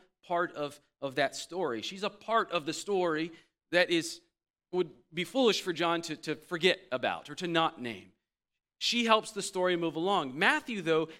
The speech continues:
doesn't give us that information. He doesn't tell us her name, and there's a reason why. Matthew wants us to see this woman was just like the unnamed centurion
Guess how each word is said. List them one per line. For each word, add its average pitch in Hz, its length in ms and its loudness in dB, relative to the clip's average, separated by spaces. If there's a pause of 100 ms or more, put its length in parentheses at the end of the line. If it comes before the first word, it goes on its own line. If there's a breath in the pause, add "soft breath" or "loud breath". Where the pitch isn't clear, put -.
(140 loud breath)
doesn't 262 380 4
give 233 160 2
us 220 160 2
that 185 240 -2
information. 160 580 -4 (1160)
He 160 60 -8
doesn't 269 280 0
tell 196 160 -4
us 180 120 -6
her 151 100 -10
name, 113 280 -8
and 147 100 -10
there's 151 180 -8
a 151 60 -8
reason 180 380 -12
why. 104 280 -16 (380)
Matthew 226 420 -8
wants 175 280 -6
us 165 120 -20
to 147 80 -18
see 151 200 -12
this 147 300 -10
woman 147 320 -12 (1400)
was 170 160 -4
just 262 280 -6
like 160 360 -4 (880)
the 156 140 -4
unnamed 180 640 -2
centurion 165 640 -10